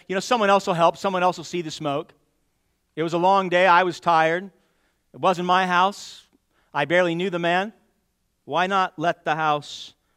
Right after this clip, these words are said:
burn? Now, you, that's a right recoiling to those statements,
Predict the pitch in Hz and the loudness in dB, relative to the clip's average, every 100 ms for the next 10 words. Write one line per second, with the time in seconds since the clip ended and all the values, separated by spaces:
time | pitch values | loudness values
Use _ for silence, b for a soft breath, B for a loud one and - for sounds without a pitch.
0 | _ 123 131 120 123 143 123 _ _ _ | _ -10 -8 -8 -12 -18 -20 _ _ _
1 | _ _ _ _ _ _ - 151 185 208 | _ _ _ _ _ _ -6 -4 -4 -6
2 | 180 190 190 190 220 185 170 202 - 190 | -4 -4 -2 0 0 -2 -8 -10 -8 -4
3 | 170 160 151 143 139 _ - 165 165 156 | -2 -2 -4 -8 -12 _ -10 -4 -2 -2
4 | - 170 143 101 - - - | -4 -4 -4 -10 -20 -20 -20